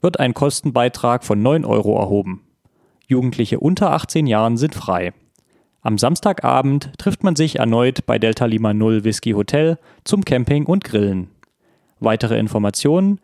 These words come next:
gibt es auf der Tagungswebsite unter w w w punkt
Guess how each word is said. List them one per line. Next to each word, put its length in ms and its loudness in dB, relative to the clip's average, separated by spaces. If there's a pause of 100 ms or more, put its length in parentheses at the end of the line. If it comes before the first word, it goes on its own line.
(240)
gibt 180 -2
es 120 0
auf 120 2
der 140 0
Tagungswebsite 1040 0
unter 340 0
w 160 2
w 140 2
w 140 2
punkt 400 -2